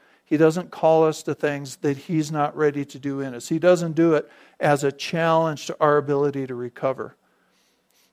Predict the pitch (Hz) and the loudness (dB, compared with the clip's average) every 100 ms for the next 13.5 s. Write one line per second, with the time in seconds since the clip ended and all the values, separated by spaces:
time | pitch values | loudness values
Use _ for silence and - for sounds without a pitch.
0 | _ - 143 - 170 151 147 139 - - | _ -4 -4 2 4 6 2 -2 -20 -10
1 | 147 147 143 - 160 131 127 - 175 156 | -2 -2 -2 2 2 2 -6 2 2 2
2 | - - 175 170 165 151 147 147 139 156 | -4 -4 2 2 0 -6 -4 -4 -2 -2
3 | 139 139 151 127 - _ _ _ _ _ | -2 -4 -8 -10 -14 _ _ _ _ _
4 | _ _ - 151 151 151 160 127 123 _ | _ _ -10 -2 -2 -2 -10 -10 -12 _
5 | _ _ _ - 147 143 147 117 113 120 | _ _ _ -6 -2 -2 -2 -2 -2 -6
6 | - - 139 143 131 123 _ _ - 123 | -8 -2 0 0 -2 -4 _ _ -18 -16
7 | 113 120 - 147 139 127 123 - 135 131 | -14 -14 -2 0 0 -4 -10 -8 -6 -4
8 | 127 123 131 117 120 151 135 - - 131 | -4 -4 -8 -8 -8 -4 -6 -8 -8 -4
9 | 127 - 123 120 127 _ _ _ _ - | -4 -6 -10 -10 -14 _ _ _ _ -8
10 | 147 131 131 135 - 120 117 123 - 131 | -8 -6 -8 -10 -6 -6 -4 -8 -8 -6
11 | 127 123 135 151 147 139 127 131 113 - | -6 -12 -10 0 0 0 -8 -10 -10 -16
12 | _ _ _ _ 226 _ 151 127 _ _ | _ _ _ _ -20 _ -2 -2 _ _
13 | 147 127 120 135 | -10 -10 -14 -18